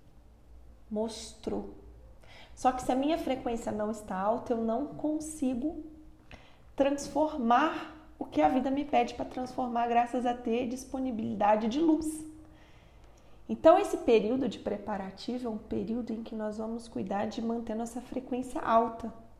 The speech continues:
E como que a gente faz isso? É, de duas maneiras muito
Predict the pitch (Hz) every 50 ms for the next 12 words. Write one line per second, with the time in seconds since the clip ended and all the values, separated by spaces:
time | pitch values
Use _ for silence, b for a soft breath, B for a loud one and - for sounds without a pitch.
0 | - - - - - - - B B B B B B B B B B 269 262 -
1 | - 320 339 370 381 330 - 294 226 220 214 214 226 - - - 190 196 202 190
2 | - - 202 - - - - - - - - - - - - - - - - -
3 | - - - - - - - - 190 196 202 208 208 214 220 185 226 247 262 262
4 | 285 277 - 294 254 226 226 247 247 247 254 240 247 254 254 - - - 320 339
5 | 339 339